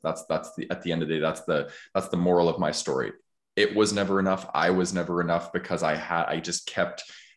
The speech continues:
I kept pushing back the destination of success. You get here, and before you even revel in the enjoyment of what you've accomplished, I've already pushed it back. So I never felt like I was enough.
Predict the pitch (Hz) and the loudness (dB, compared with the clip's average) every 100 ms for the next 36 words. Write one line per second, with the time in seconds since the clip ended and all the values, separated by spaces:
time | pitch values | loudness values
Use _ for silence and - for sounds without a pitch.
0 | _ - _ _ _ - 95 131 - - | _ -20 _ _ _ -6 -2 0 -2 0
1 | 120 - 107 98 87 80 82 120 - - | 0 2 0 0 0 2 2 0 -4 -14
2 | _ _ 87 92 87 - 82 85 - 92 | _ _ -2 2 2 0 -4 -4 -2 -2
3 | - 80 - - - - - - - - | -2 -4 -4 -4 -2 -4 -2 -6 -8 -16
4 | - 90 98 101 - 107 101 - 92 92 | -10 -2 0 0 0 2 2 2 0 0
5 | - 95 90 90 90 87 90 85 85 104 | -2 2 2 4 0 0 0 2 2 4
6 | 107 104 104 98 92 87 92 107 117 104 | 2 2 0 0 0 0 2 2 0 -2
7 | 95 92 - 87 85 - 85 123 123 82 | 0 0 0 -4 -4 -2 0 0 2 2
8 | 85 87 90 82 78 - - - 104 95 | 4 4 4 2 -2 -8 -16 -4 -4 0
9 | 90 87 - 82 82 82 90 - 87 - | 2 2 0 -2 0 0 0 2 2 0
10 | - 78 76 71 71 135 - | 0 -2 -2 -2 -2 -2 -4